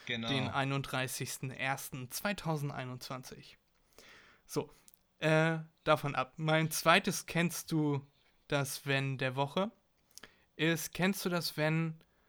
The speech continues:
Speaker 2: du trinkst ja auch relativ regelmäßig Kaffee, glaub ich?
Speaker 1: Ja.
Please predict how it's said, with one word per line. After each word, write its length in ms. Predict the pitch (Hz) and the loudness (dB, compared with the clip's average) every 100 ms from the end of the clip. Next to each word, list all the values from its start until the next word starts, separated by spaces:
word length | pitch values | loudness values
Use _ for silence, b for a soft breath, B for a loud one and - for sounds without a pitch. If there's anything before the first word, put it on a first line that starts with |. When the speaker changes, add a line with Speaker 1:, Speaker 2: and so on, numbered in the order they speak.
| b _ _ _ - | b _ _ _ -14
Speaker 2:
du 520 | - 151 151 147 147 143 | -4 0 2 0 -2 -4
trinkst 380 | - 160 156 - | 0 0 0 -2
ja 160 | 131 | 0
auch 400 | 139 147 147 - - 143 139 113 | 2 4 2 -4 -14 -12 -10 -2
relativ 400 | 156 147 - - | 2 2 0 -2
regelmäßig 640 | 247 180 156 151 143 139 - | 2 4 4 2 0 -6 -2
Kaffee, 360 | 147 160 202 | 0 2 0
glaub 280 | 190 190 208 | 0 0 0
ich? 220 | 254 - _ B B - | -4 -8 _ B B -4
Speaker 1:
Ja. 480 | 147 123 104 160 | 0 0 0 -2